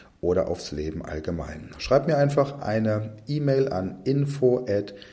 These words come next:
speedlearning punkt academy und,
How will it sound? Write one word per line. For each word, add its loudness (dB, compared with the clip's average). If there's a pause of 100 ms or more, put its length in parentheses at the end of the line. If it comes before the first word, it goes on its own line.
(240)
speedlearning 0
punkt -8 (120)
academy -2 (800)
und, -2